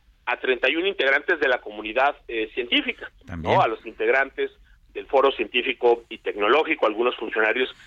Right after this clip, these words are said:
Speaker 1: del conacit, que simple y sencillamente habían aplicado lo que en su momento decía la ley y el estatuto del, del conacit al recibir recursos públicos perfectamente, eh, lícitos. Y si uno revisa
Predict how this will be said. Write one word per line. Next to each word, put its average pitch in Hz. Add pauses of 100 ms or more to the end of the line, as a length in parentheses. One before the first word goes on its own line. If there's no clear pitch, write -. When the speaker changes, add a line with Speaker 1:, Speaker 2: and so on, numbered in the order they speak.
(220)
Speaker 1:
del 104
conacit, 123
que 143
simple 202
y 190
sencillamente 151
habían 160
aplicado 135
lo 131
que 117
en 101
su 117
momento 117
decía 110 (380)
la 104
ley 123
y 131
el 107
estatuto 117 (260)
del, 104
del 104
conacit 120
al 123
recibir 127
recursos 123
públicos 131
perfectamente, 107 (400)
eh, 104
lícitos. 202
Y 117
si -
uno 175
revisa 151